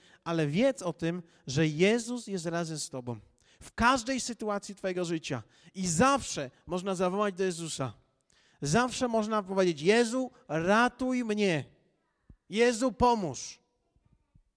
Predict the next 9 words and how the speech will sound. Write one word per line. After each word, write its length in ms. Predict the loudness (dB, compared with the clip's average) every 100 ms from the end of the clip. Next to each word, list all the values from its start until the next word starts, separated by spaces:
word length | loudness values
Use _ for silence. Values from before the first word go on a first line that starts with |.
| _ _ _ -2
I 60 |
jak 180 | -2 0
widzimy 340 | -6 -2 -2
z 40 | -2
tej 120 | -4
historii, 760 | -4 -6 -2 0 2 2 -2 -8 _ _ _ _ _ _
Jezus 500 | 0 0 -2 -8 -8 _ _ _ _ _ _ _ _ _ _ _ _
nie 140 | -4 -2
czeka, 640 | 2 2 2 0 0